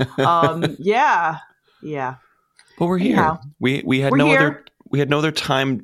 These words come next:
Speaker 2: We, we could not find another time to record this week, so we're here, uh, like, before the sun. Like, I don't know how
Speaker 1: Early A F.
Speaker 2: <sighs> I don't know if it matters. We are in the same time zone,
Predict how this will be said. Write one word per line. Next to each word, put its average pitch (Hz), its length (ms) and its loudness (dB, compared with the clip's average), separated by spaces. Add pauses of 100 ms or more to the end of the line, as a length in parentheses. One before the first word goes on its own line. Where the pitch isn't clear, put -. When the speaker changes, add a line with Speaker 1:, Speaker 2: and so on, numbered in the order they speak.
Speaker 2:
We, - 160 -6 (160)
we 131 60 -4
could 185 180 0
not 170 180 -2
find 131 240 0
another 117 240 2
time 110 320 -2
to 104 100 -2
record 127 340 0
this 104 140 -2
week, 92 220 0
so 92 180 0
we're 92 180 0
here, 107 540 -2 (840)
uh, - 60 -2 (340)
like, 104 320 -6 (100)
before 117 400 -4
the - 140 -8
sun. - 320 -4
Like, 123 180 0
I 120 120 0
don't 147 120 -4
know 117 380 -2
how 208 180 4
Speaker 1:
Early 233 240 2
A 202 300 0
F. 180 560 -2 (480)
Speaker 2:
<sighs> - 20 -20 (640)
I - 160 -2
don't 156 240 -2
know 156 180 0
if 214 120 -4
it 98 80 -2
matters. 110 440 0
We 117 200 0
are 180 100 0
in 135 80 -2
the 117 80 0
same 107 300 -2
time 135 320 -2
zone, 87 440 -2